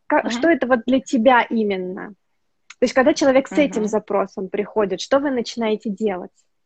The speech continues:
Speaker 2: Для меня это самый любимый запрос,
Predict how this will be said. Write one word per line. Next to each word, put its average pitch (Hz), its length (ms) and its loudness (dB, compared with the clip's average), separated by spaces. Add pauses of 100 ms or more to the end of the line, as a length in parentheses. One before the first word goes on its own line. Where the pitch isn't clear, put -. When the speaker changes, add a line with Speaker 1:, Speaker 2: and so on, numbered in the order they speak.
(1120)
Speaker 2:
Для 196 220 -2
меня 254 380 -2
это 226 260 0
самый 226 340 2
любимый 165 400 -6
запрос, 214 500 -4